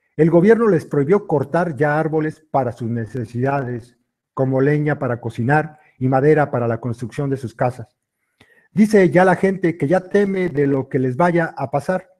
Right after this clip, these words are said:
que solo un pedazo les dio para hacer sus milpas de monte bajo y si tumban monte mediano, son multados. Entonces, si necesitan cambiar una tabla de sus champas, tienen que comprar la tabla en los aserraderos. Los aserraderos son de grandes empresas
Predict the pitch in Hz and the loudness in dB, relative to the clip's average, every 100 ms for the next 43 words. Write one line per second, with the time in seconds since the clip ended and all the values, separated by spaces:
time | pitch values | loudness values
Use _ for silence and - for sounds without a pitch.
0 | _ _ _ _ - 156 214 220 196 180 | _ _ _ _ -2 4 4 4 4 4
1 | 202 190 156 143 190 175 143 180 175 165 | 4 2 0 0 0 -2 -2 -4 -6 -6
2 | 135 175 180 170 127 131 170 175 156 143 | -4 -4 -2 -4 -2 -4 -4 -4 -2 -2
3 | 170 - 165 _ _ 147 165 160 240 226 | -2 -4 -10 _ _ -6 -4 -2 0 2
4 | 185 175 202 202 185 139 143 175 185 196 | 2 2 0 -2 -2 -2 0 0 0 -4
5 | 185 - _ - 151 151 147 127 120 131 | -8 -14 _ -6 -4 -2 -2 -4 -4 -6
6 | 131 120 123 _ _ _ _ _ 123 123 | -6 -6 -12 _ _ _ _ _ -6 -2
7 | 165 180 208 _ _ _ - 160 160 156 | 0 -2 -4 _ _ _ -2 0 2 -2
8 | 208 214 196 156 165 190 165 139 185 185 | -2 -4 -2 0 0 -2 -2 -2 0 0
9 | 160 131 135 - 175 175 190 196 _ _ | 0 -2 -6 -4 -2 0 -2 -4 _ _
10 | _ _ - 170 175 139 131 120 156 160 | _ _ -4 -4 -4 -6 -6 -6 -4 -4
11 | 135 - 156 147 131 117 117 110 113 110 | -4 -2 0 0 -2 -4 -6 -6 -4 -4
12 | 110 117 113 - _ _ _ _ _ _ | -2 -4 -6 -14 _ _ _ _ _ _
13 | _ - 143 147 131 147 147 190 185 196 | _ -2 0 2 2 2 4 2 0 0
14 | 175 143 180 180 170 147 175 190 147 - | 0 2 2 0 -4 -4 -2 -2 -4 -8